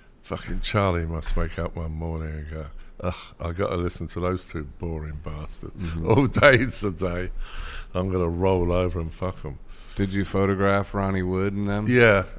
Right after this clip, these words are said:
Speaker 1: I did photograph Ronnie Wood.
Speaker 2: I love Ronnie Wood.
Speaker 1: Yeah, he's a very nice and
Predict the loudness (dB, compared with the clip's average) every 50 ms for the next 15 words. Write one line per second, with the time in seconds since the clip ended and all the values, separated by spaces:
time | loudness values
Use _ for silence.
0 | -4 -2 -2 0 0 -2 -2 -2 -2 -2 0 0 0 -2 -2 -2 -4 -4 -4 -4
1 | -4 -4 -4 -4 -6 -6 -6 -8 -12 -14 -16 -16 -16 -12 -8 -4 -2 0 2 2
2 | 2 2 0 -2 -2 -2 -2 -4 -4 -4 -4 -6 -8 -12 -10 -4 0 4 6 8
3 | 8 8 6 6 4 2 0 2 2 2 4 4 2 2 2 2 0 -2 -4 -8
4 | -8